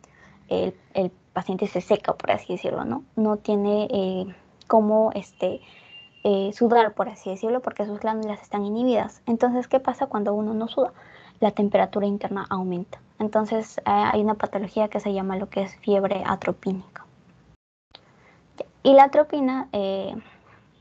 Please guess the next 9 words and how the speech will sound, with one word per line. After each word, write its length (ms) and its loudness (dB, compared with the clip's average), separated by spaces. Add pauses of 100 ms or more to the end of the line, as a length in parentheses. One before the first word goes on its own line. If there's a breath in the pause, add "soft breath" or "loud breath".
(120)
pertenece 580 0
a 80 -2
lo 100 -4
que 120 -10
son 220 -6
los 220 -8
alcaloides 960 -2
naturales, 680 -12 (180)
¿ya? 160 -6